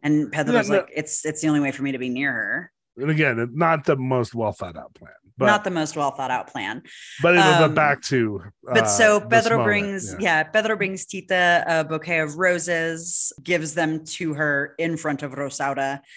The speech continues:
Speaker 1: and Mama Elena is like, "Throw them away." So
Speaker 2: Mm-hmm.
Speaker 1: she goes into the kitchen,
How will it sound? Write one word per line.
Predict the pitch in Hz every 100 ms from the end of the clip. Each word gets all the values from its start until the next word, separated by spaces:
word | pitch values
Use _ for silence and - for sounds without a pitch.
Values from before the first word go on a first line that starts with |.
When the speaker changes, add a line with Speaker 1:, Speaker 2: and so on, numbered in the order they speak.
| -
Speaker 1:
and | 156 156
Mama | 147 147
Elena | 147 139 139
is | 131
like, | 127 - _ -
"Throw | 151 127
them | 123
away." | 98 90 123 - _ - -
So | 120
Speaker 2:
Mm-hmm. | 127
Speaker 1:
she | 110 -
goes | 170 160 160 151 - -
into | 190 185
the | 170
kitchen, | 165 160 - 143 143